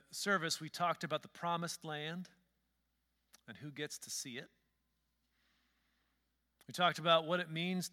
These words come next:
to love our enemies and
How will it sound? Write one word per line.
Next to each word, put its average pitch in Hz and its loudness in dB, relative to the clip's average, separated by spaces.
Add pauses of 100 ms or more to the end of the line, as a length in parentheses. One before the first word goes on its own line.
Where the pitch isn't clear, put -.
to 151 -4 (600)
love 160 4 (100)
our 135 -2
enemies 123 -10 (2500)
and 151 0